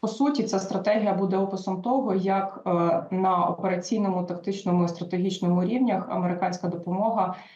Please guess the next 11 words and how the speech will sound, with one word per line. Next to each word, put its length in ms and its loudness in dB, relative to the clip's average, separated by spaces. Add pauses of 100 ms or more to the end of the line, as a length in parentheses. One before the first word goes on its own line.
(140)
е, 300 2
буде 420 2 (260)
прямо 380 2
впливати, 560 -2
е, 180 0 (320)
на 360 0 (180)
змогу 420 0
України, 640 0
е, 200 2 (680)
бороти 460 0
ворога 520 2